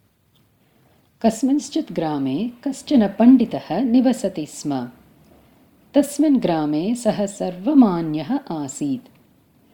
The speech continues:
तस्य एका सर्वगुणसम्पन्ना कन्या आसीत्। आशैशवात् अतीव स्नेहसमादरसहिततया सा वर्धिता आसीत्। क्रमशः तस्याः वयोवृद्धिः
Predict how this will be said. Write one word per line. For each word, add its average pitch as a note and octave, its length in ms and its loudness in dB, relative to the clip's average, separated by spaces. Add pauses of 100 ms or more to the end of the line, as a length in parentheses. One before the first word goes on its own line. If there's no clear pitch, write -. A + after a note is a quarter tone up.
(380)
तस्य G3 360 -6
एका D#3 640 -10
सर्वगुणसम्पन्ना E3+ 1700 -4
कन्या E3 540 -6
आसीत्। B2 520 -10 (1400)
आशैशवात् F3+ 1300 -8
अतीव B3+ 540 2
स्नेहसमादरसहिततया F3 2500 -10 (320)
सा A#3 440 -10
वर्धिता D#3 640 -10
आसीत्। B2+ 840 -12 (960)
क्रमशः A3 580 4
तस्याः F3 840 -10
वयोवृद्धिः E3 1120 -6